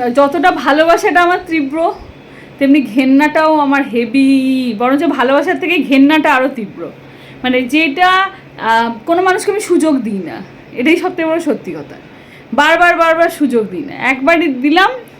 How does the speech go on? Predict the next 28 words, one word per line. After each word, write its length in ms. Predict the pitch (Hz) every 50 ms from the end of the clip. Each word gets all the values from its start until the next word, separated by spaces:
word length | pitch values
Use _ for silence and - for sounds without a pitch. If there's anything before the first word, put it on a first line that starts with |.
| - - - - - - - - -
একবার 300 | 269 277 294 294 339 339
তোমার 160 | - 339 330 339
সাথে 160 | 339 349 339
মিশলাম, 440 | 311 302 320 294 285 339 370 403 453 494 480 440 -
একবারই 420 | - 254 285 247 262 294 392 392 359
ওটা 200 | 294 277 294 320
সুযোগ, 420 | 320 - 294 269 269 349 415 440 440 -
তুমি 180 | 294 247 262
থা-, 800 | 262 - 240 185 - - - - - - - - - 208 226 233
ব্যাস, 220 | 240 254 269 302 294 - - - - - - - -
খতম। 280 | - 370 359 277 214 180 170 - - - - - - - - - -
তো 120 | 277 277
আমি 260 | 285 247 262 285 320 339
বারবার, 500 | 294 262 262 294 330 330 359 370 381 359
বারবার 400 | 359 349 349 339 330 330 330 320
কোনো 220 | 320 294 302 294
জা-, 180 | 269 285 269 254
কোনো 240 | 269 294 285 302
সম্পর্কে, 500 | 302 - 262 254 269 285 285 285 302 311
কোনো 220 | 277 294 285 294 294
জায়গায়, 400 | 262 262 247 254 240 277 294 294
কোনো 280 | 294 - 302 294 339
কারোর 360 | 349 - 285 247 254 247 - -
কাছেই 440 | - 285 - - - 269 233 196 180 - - - - - - - - - - -
বারবার, 460 | 254 277 302 330 339 359 370 370 349
বারবার 380 | 311 302 277 254 220 208 196 190 190 - -
না, 120 | 220 185 - - - - - - - - - - - - - - - - - - - - - - - - - -
একবার, 320 | 254 262 220 202 - -